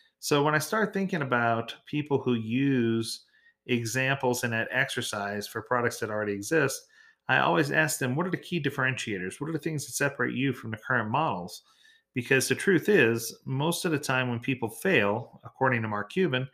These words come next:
he says they fail mostly because either A, they don't have a good elevator pitch to present what their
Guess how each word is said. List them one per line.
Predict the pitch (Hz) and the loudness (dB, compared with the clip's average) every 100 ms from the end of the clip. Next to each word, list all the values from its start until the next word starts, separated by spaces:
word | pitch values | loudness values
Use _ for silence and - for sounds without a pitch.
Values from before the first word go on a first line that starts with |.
| - - - _ | -16 -20 -20 _
he | 151 | -2
says | 143 151 143 | 6 6 6
they | 147 139 | 6 4
fail | 160 202 175 | 4 4 4
mostly | 147 175 175 143 | 4 0 2 0
because | 127 127 131 131 131 127 - _ - _ - | 0 0 2 4 4 0 -8 _ -20 _ -4
either | 143 135 131 | 0 2 4
A, | 160 180 147 156 147 - - | 6 6 6 4 -4 -12 -2
they | 135 127 127 123 | 2 4 2 0
don't | 147 165 | -2 -2
have | 147 156 | 0 0
a | 127 117 110 - | 2 0 -2 -6
good | 135 143 143 139 127 _ _ _ _ _ - | -2 2 4 2 -2 _ _ _ _ _ 0
elevator | 143 175 127 104 | 4 6 6 4
pitch | - 123 - - | 2 0 0 -10
to | |
present | - 110 131 123 90 | -6 -2 -2 -2 -4
what | 110 127 131 - - | -2 -2 -2 -6 -6
their | 120 110 | -4 -2